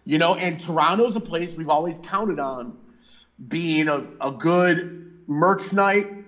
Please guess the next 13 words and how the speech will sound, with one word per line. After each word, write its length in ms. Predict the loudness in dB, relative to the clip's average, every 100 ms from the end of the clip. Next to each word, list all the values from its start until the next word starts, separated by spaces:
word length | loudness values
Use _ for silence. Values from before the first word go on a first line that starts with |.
| -4
you 80 |
know, 220 | 0 2 0
a 100 | -2
great 300 | -2 -2 -4
show. 560 | -2 2 4 2 -4 -18 -20 -20 -6
Both 440 | 2 4 4 0 0
shows 380 | 2 2 -2
were 80 | -12
sold 340 | -12 -8 -6 -2
out, 340 | -2 -4 -12 -16
I'm 80 | -14
almost 240 | -14 -4
positive. 440 | 0 0 0 -10